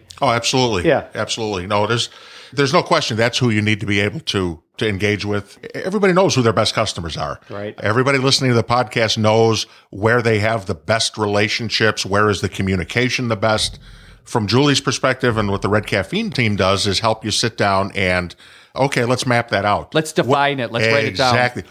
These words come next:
Speaker 1: What do
Speaker 3: Because
Speaker 1: they look like? Where do they hang out? How might we be able to find more of them?
Speaker 3: There's a big difference between writing these things down and just having it be a thought in your head.
Speaker 1: Exactly.
Speaker 3: You know?
Speaker 2: Oh, my God. Yeah, absolutely.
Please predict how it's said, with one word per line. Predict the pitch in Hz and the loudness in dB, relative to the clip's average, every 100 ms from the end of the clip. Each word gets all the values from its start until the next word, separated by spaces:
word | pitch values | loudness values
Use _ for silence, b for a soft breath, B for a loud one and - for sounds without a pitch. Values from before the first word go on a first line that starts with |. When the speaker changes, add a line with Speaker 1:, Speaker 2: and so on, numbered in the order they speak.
| b | b
Speaker 1:
What | 107 170 | 0 2
do | |
Speaker 3:
Because | 185 156 | 2 2
Speaker 1:
they | |
look | 143 - | 0 0
like? | 120 110 107 | 0 0 2
Where | 117 147 | 2 2
do | |
they | 135 120 | 2 2
hang | 123 123 | 2 0
out? | 113 117 113 | 0 -2 0
How | 123 | 0
might | 120 120 | 0 -2
we | 113 | 0
be | 107 | 0
able | 104 104 | 2 0
to | 95 | 0
find | 104 101 92 | 0 0 0
more | 95 90 | 0 0
of | |
them? | 73 - - | -4 -14 -4
Speaker 3:
There's | 165 170 | 0 2
a | 151 | 2
big | 190 185 | 2 2
difference | 185 170 139 | 0 0 -4
between | 131 - 131 117 - B B 120 | -4 0 2 0 -2 B B -4
writing | 117 135 139 135 | 0 0 0 0
these | 131 | 0
things | 143 131 110 | 0 0 0
down | 120 117 123 131 147 - _ | 0 2 2 2 -2 -8 _
and | 120 117 113 113 104 | -2 0 0 0 -2
just | 123 117 | -4 -2
having | 123 117 120 | -4 -2 -2
it | 107 | 0
be | 113 | -2
a | 98 | 0
thought | - 107 | 0 0
in | 104 | -2
your | 101 | -4
head. | 104 95 87 | -2 -4 -2
Speaker 1:
Exactly. | 101 85 90 82 113 | -4 -2 0 0 2
Speaker 3:
You | |
know? | - 113 | 2 2
Speaker 2:
Oh, | |
my | 107 | -2
God. | 110 151 92 90 | -2 0 0 0
Yeah, | 113 | 0
absolutely. | 107 - 113 127 92 | -2 -4 -6 -6 -8